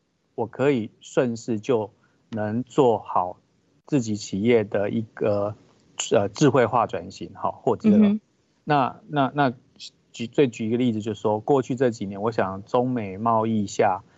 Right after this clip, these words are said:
Speaker 2: 是。
Speaker 1: 基本上很多的，呃，大陆的厂撤回来，
Speaker 2: 对。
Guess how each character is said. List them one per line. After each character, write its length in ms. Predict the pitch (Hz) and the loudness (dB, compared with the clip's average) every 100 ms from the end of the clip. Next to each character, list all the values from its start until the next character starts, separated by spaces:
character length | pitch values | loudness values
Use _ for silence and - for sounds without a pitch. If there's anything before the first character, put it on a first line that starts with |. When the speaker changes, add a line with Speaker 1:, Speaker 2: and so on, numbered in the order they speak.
| - - | -20 -2
Speaker 2:
是。 120 | - | 4
Speaker 1:
基 80 | 220 | 4
本 240 | 175 165 | 4 0
上 140 | 120 - | -4 -4
很 180 | 107 101 | -4 0
多 160 | 107 117 | 2 2
的， 260 | 113 104 101 _ _ _ | 2 -2 -4 _ _ _
呃， 160 | 107 107 | -6 -2
大 220 | 131 123 | 0 2
陆 160 | 123 117 | 0 -2
的 240 | 113 98 | -4 -6
厂 400 | - - - - - _ _ | -10 -14 -6 -6 -8 _ _
撤 240 | - 139 117 | -2 0 0
回 160 | 110 143 | 0 0
来， 220 | 98 | 0
Speaker 2:
对。 40 | 92 | -4